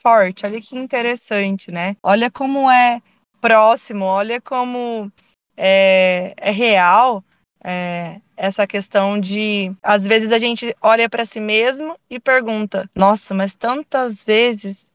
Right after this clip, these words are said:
tantas pessoas melhores, tantas pessoas mais capazes, tantas pessoas com mais estudo,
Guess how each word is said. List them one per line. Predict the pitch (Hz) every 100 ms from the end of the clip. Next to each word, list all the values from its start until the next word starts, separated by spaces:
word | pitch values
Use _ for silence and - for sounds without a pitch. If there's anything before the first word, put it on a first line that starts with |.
| -
tantas | 240 311 370 349
pessoas | - 277 240 247 233 247 233 214
melhores, | 214 214 208 185 190 226 220 190 196 -
tantas | - 285 320 311
pessoas | - 285 285 254 247
mais | 233 226 226
capazes, | - 233 - 202 202 226 214 190 170 - _ _ _ _ -
tantas | 294 311 320
pessoas | - 277 - 254 247 240 226
com | - 262
mais | 247 240 226 233 233
estudo, | 254 - 247 240 277 285 208 196 190